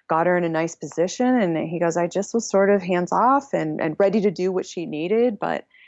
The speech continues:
and, and then what he said, he goes, "It was beautiful. And it's the only beautiful thing I've ever seen in the hospital."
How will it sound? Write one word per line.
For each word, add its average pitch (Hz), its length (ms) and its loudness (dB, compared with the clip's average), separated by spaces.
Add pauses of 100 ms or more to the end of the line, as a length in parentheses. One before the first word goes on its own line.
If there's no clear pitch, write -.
(420)
and, 196 240 2
and 226 160 4
then 233 200 0
what 214 120 0
he 220 120 -4
said, 285 260 0
he 214 80 0
goes, 175 220 -2
"It - 80 -4
was 180 160 -8
beautiful. 233 600 0
And 160 120 -6
it's - 180 -10
the - 100 -2
only 214 280 2
beautiful 175 460 0
thing 160 220 -2
I've 151 120 -2
ever 143 220 0
seen 147 260 -6
in 135 80 -4
the 135 60 -6
hospital." - 600 -6